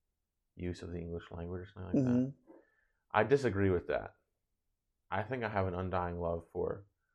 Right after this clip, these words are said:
Speaker 1: the pragmatic use of the English language.
Speaker 2: Oh.
Speaker 1: Yeah.
Speaker 2: Interesting.
Speaker 1: So I think preached is silly.
Speaker 2: Word that was, um, delivered?
Speaker 1: Sure. Uh, anyway,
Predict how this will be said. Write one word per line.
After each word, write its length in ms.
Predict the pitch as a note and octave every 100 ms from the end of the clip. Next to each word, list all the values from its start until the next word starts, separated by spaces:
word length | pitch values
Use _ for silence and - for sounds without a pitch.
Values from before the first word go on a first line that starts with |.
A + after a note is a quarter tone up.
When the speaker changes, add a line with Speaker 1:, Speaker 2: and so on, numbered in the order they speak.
| _ _ _
Speaker 1:
the 60 | -
pragmatic 680 | G#2 A2+ F#2+ F2+ F2+ E2 -
use 200 | C#2 -
of 60 | -
the 80 | D2+
English 200 | - -
language. 320 | - D2 B1 - - -
Speaker 2:
Oh. 640 | A#2 D#3+ A#3 G#2 A2+ G#2 -
Speaker 1:
Yeah. 340 | F2 E2+ D2+ G2 - _ _
Speaker 2:
Interesting. 500 | D3 - C#4 - - - _ _ _ - - _ _
Speaker 1:
So 360 | - C3+ B2+ A#2
I 160 | B2
think 280 | C#3 C3 G2+
preached 340 | - G2+ G2+ F2
is 160 | F2
silly. 680 | - - - - E2 E2 F#2+ G#2 _ _ _ _ _ _ _ _
Speaker 2:
Word 220 | C3+ B2
that 220 | B2 A#2+
was, 420 | A#2 A#2 G#2 - - _ _ _ -
um, 300 | A2+ G#2 G2+
delivered? 540 | G2+ G2+ B2 G#3 E4+ - _ _ _ _ _ _ _ _ _ _ _ _ _ _ _
Speaker 1:
Sure. 480 | - A3+ C#3 E2+ - - _ _ _ _ _ _ _ _ _ -
Uh, 440 | A2 G#2 G2 F#2 F#2 -
anyway, 340 | D#3 A#2 E2